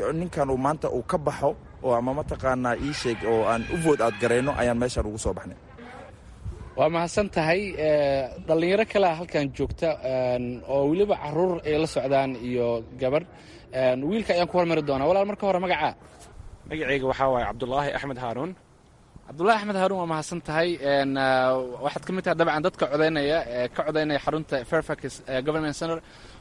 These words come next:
Speaker 2: Marka, een, ma saf dheeraad gashay mise, een, maaragtay, haddaad timi?
Speaker 3: Ha, mar dhawaa imaaday, een, waa vote gareeyay, but safka ma dheereen, easy ahayd, waa u tartiibinay. Markii aad galaysidna waxaa waaye caadi,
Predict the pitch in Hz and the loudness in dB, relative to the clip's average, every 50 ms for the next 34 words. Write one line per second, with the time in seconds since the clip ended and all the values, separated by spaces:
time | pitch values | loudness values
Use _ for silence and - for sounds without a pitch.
0 | - - 165 185 196 - 196 185 165 - - 160 151 - - - 147 147 160 170 | -10 -6 -4 -4 -2 0 0 0 0 -2 -6 -14 -14 -14 -14 -12 -8 -4 -2 0
1 | 170 165 160 160 156 143 143 147 156 165 170 170 170 165 160 - 233 214 - 220 | 0 0 0 -2 -4 -6 -8 -10 -6 -2 0 2 2 2 0 -2 -6 -8 -4 0
2 | 247 233 220 190 165 156 160 151 - 165 156 156 147 - 190 185 170 - - - | 4 6 6 6 4 2 -2 -4 -4 -4 -6 -6 -4 -2 0 0 0 -2 -4 -8
3 | - 143 139 139 135 135 131 131 131 127 127 120 120 143 151 147 139 135 - - | -4 0 2 2 2 2 0 -2 -4 -4 -4 -6 -6 -4 -4 -4 -4 -4 -6 -4
4 | - 139 135 131 131 127 131 123 - - - - 175 175 165 139 - - 113 104 | -4 -4 -2 -2 -4 -4 -6 -8 -12 -10 -8 -6 -2 2 2 0 0 -2 -12 -12
5 | - - - - - - - - - - - - - - - 131 165 190 180 185 | -12 -16 -18 -18 -18 -20 -20 -20 -20 -20 -20 -16 -16 -14 -4 0 0 2 2 2
6 | 170 156 139 120 123 127 123 127 131 147 165 175 170 - - - - 123 127 123 | 2 2 2 0 -2 -2 -4 -4 -2 -2 -2 -4 -4 -8 -12 -12 -10 -8 -8 -6
7 | 120 120 127 139 127 120 127 117 - - 110 117 123 131 117 123 113 - - - | -4 -2 -2 -2 -2 -2 -6 -6 -6 -6 -6 -4 -4 -4 -4 -6 -8 -10 -8 -6
8 | - 160 - - 131 139 143 131 127 123 120 127 156 185 190 - - - - - | -6 -6 -6 -6 -6 -6 -4 -2 -2 0 0 0 -2 -2 -4 -8 -14 -14 -8 -6
9 | 139 165 147 127 131 120 113 107 117 127 147 175 151 - - - - - 113 117 | -4 -4 -2 -2 -2 -4 -4 -4 -2 0 -2 -2 -2 -4 -14 -16 -10 -6 -4 -2
10 | 117 139 - 156 - - - 131 120 135 143 156 147 139 139 123 120 143 123 117 | -4 -4 -6 -8 -10 -10 -10 -8 -6 -4 -2 -2 -2 -2 -2 -2 -4 -4 -6 -6
11 | 117 117 117 123 143 135 131 123 - 131 127 123 107 - 123 120 117 117 113 113 | -6 -6 -6 -6 -6 -6 -6 -8 -8 -8 -8 -8 -6 -6 -4 -2 0 0 0 0
12 | 110 110 - - 117 139 147 131 131 120 120 113 | 0 -2 0 2 4 4 4 4 2 -2 -4 -4